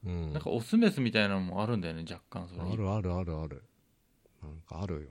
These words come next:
Speaker 1: それ。
Speaker 2: で、僕は、それね、確か買った時に、
Speaker 1: うん。
Speaker 2: サウンドカード
Speaker 1: うん。
Speaker 2: を買って、アンプみたいなやつなんだけど、ゲームとかヘッドセットつなぐ用の。
Speaker 1: うん。
Speaker 2: それ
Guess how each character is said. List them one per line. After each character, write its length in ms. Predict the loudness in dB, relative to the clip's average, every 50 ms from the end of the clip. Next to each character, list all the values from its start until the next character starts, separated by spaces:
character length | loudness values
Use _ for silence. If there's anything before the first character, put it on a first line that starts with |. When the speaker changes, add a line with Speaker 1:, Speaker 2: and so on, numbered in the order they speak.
| -16 -18
Speaker 1:
そ 160 | -16 -12 -10
れ。 80 | 2
Speaker 2:
で、 280 | 4 8 8 8 6 4
僕 360 | 0 -2 -2 -2 0 2 2
は、 400 | 4 4 6 4 2 2 -2 -10 _ _ _ _ _ _ _ _ _
そ 200 | -20 -8 -6 0
れ 120 | 2 4 4
ね、 180 | 4 4 2
確 220 | 2 -2 -6 -4 -2
か 120 | -4 -4
買 160 | -4 -6 -8
っ 40 | -6
た 140 | -2 -4 -4
時 280 | -4 -4 -6 -2 0 2
に、 400 | 2 2 2 2 0 -4 -10 -14 _ _ _ _ _
Speaker 1:
う 40 | -4
ん。 300 | -2 -2 -2 -4 -6 -10 -14 _ -20 _ _ _ _ _ -18
Speaker 2:
サ 220 | -8 0 2 4
ウ 60 | 4
ン 40 | 4
ド 100 | 2 2
カ 180 | 4 6 4 6
ー 40 | 4
ド 240 | 2 -2 -4 -8 -14 _ _ _ _ _ _ _ _ _ _
Speaker 1:
う 60 | -4
ん。 380 | -4 -2 -2 -4 -4 -6 -10 -12 -12
Speaker 2:
を 100 | -12 -12
買 220 | -10 -8 -10 -10
っ 20 | -10 _ _ _ _
て、 380 | _ 2 4 4 4 2 -4 -10 -16 _ _ _ _ _
ア 120 | -2 0 0
ン 100 | 0 -2
プ 200 | -2 0 0 2
み 120 | 2 2
た 120 | 4 4 4
い 60 | 4
な 80 | 2
や 80 | 2 0
つ 80 | 0 -2
な 120 | -2 -2
ん 40 | -2
だ 100 | -4 -6
け 60 | -6
ど、 100 | -10 -8
ゲ 200 | -4 -2 0 0
ー 40 | 0
ム 120 | 0 -2 -4
と 100 | -6 -8
か 220 | -8 -10 -10 -8 -8
ヘ 60 | -10
ッ 60 | -8
ド 100 | -8 -10
セ 140 | -6 -6 -8
ッ 20 |
ト 100 | -8 -8 -18
つ 120 | -10 -8
な 140 | -6 -6 -6
ぐ 80 | -6 -8
用 160 | -8 -8 -10
の。 180 | -10 -12 -14 -18 _ _ _ _ _ _ -4
Speaker 1:
う 40 | -2
ん。 440 | 0 0 0 0 -2 -4 -6 -8 -12 -16 _ _
Speaker 2:
そ 240 | -20 -18 -10 -8 -2
れ 360 | 0 2 4 2 2 0 -4